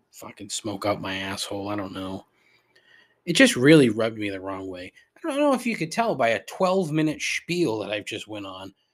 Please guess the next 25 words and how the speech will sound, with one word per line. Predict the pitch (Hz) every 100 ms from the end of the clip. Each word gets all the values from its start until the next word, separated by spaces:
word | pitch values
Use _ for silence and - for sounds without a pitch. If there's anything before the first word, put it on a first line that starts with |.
| _ _ _
This | 247 254
is | 254
why | 254 240
I'm | 190 185
not | 185
a | 160
good | 147
storyteller, | - - 117 104 110 92 95 _ -
and | 120
I've | 113
said | 98 156 147
this | 139 -
multiple | 113 104 107
times. | - 101 - -
I'm | 117
a |
shitty | - - 151 160
storyteller. | - 120 104 123 131
This | 214
is | -
why | 247
I | 220
couldn't | - 180 143
do | 127
stand-up. | - - 123 127 147